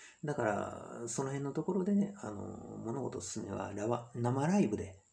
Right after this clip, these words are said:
僕は質疑応答しますので、それで皆さん、あの、はっきりとご理解できやすくなるかと思います。だから、重機に関しても今まで作った重機がありますから、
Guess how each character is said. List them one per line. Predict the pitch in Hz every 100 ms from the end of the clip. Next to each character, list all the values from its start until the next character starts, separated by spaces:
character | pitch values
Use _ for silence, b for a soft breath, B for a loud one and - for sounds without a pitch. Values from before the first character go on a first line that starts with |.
| -
僕 | 117 120
は | 113
質 | - - 120
疑 | 98
応 | 101
答 | 98 98
し | 101 160
ま | 156
す | -
の | 135 95
で、 | 95 -
そ | - - - - 202
れ |
で | 202
皆 | 123 123
さ | - 95
ん、 |
あ | 92
の、 | 95
は | 92 104
っ |
き | -
り | 123
と | 92
ご | 101
理 | 110
解 | 113 90
で | 92 107
き | - 110 107 107 110
や | 110
す | -
く | -
な | 92 101
る | 101
か | 147
と | 151
思 | 110 123 113
い | 98
ま | 98
す。 | 95 - B B B B
だ | -
か |
ら、 | 110
重 | 156 220
機 | - 104
に | 98
関 | 110 101
し | 95
て | 95
も | 95
今 | 131
ま | 175
で | 117
作 | - -
っ | -
た | 95
重 | 127 113
機 | - 104
が | 92
あ | 95
り | 107
ま | 113
す | -
か | -
ら、 | 98 104 98